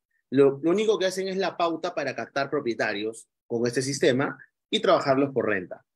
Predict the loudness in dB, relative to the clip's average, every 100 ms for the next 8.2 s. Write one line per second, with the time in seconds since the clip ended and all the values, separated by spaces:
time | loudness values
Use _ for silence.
0 | _ -2 4 4 6 4 2 -6 -14 _
1 | _ _ -20 _ 0 2 4 4 2 0
2 | 4 6 6 4 -2 _ _ _ _ 2
3 | 4 4 -2 -2 -4 -4 -4 -4 -4 -8
4 | -10 -10 -8 -2 0 0 -2 -6 -14 -20
5 | _ _ _ -4 0 0 0 0 0 0
6 | 0 0 -2 -2 -2 -4 -4 -6 -8 -10
7 | -2 0 2 2 0 -2 -4 -4 2 2
8 | 2